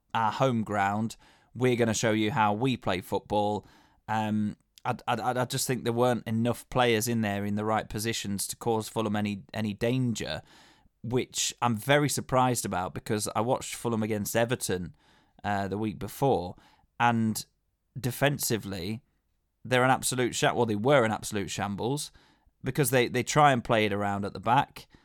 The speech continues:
They will give you the ball in their half if you press them, uh, sufficiently, and they concede several goals per game usually. So they were really there to be got at. I, I take your point about scoring the first goal. I think that would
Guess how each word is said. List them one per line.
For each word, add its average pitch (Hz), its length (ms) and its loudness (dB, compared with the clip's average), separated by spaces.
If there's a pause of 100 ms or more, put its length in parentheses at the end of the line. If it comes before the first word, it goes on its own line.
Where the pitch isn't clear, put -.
(200)
They 113 580 2
will 120 300 2
give 135 320 2
you 120 140 2
the 101 80 0
ball 117 340 2
in 104 160 0
their 104 180 -2
half 113 380 2
if 107 120 -10
you 104 100 -4
press - 360 -2
them, 101 460 -4
uh, 104 200 -2
sufficiently, 110 840 -4 (560)
and 123 360 4
they 120 280 2
concede 110 760 -2
several 113 680 -2
goals 98 360 -4
per 98 320 -4
game 120 360 2
usually. 107 540 0 (340)
So 107 380 2 (440)
they 135 120 2
were 120 140 2
really 120 320 2
there 113 200 4
to 107 120 -4
be 101 100 -2
got 131 300 2
at. 92 160 2 (320)
I, 135 240 2
I - 40 2
take 156 220 2
your 117 80 -2
point 147 280 4
about 113 300 2
scoring 110 280 2
the 104 80 0
first 107 320 0
goal. 131 240 4
I 107 40 0
think 120 220 -4
that 123 160 4
would 117 280 -4